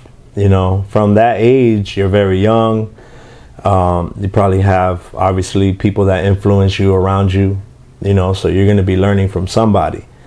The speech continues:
But don't ever hesitate to go learn something on your own, you know. Uh, if it's YouTube that you wanna make the platform where all of your fans go,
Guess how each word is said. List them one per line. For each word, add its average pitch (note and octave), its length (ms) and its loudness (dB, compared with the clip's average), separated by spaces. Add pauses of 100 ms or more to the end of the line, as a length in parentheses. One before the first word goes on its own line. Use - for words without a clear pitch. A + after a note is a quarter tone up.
(360)
But A2 520 0 (200)
don't G#2 300 2
ever G2+ 240 0
hesitate G2 760 0
to - 100 -2
go G2 200 2
learn F#2+ 380 0
something F#2 400 -4
on E2 160 -4
your E2+ 140 -4
own, G2+ 240 -2 (760)
you G2+ 120 0
know. F#2+ 300 0 (380)
Uh, F2+ 520 0 (340)
if - 160 -6
it's G2 180 0
YouTube A2 600 0
that F#2+ 160 -2
you G2+ 120 2
wanna G2+ 240 2
make G2 260 0
the F2+ 60 -4
platform F#2 840 -2 (140)
where F2 360 -2
all G2 260 0
of F#2+ 100 -2
your F#2+ 140 0
fans G2+ 460 -2
go, G2+ 460 0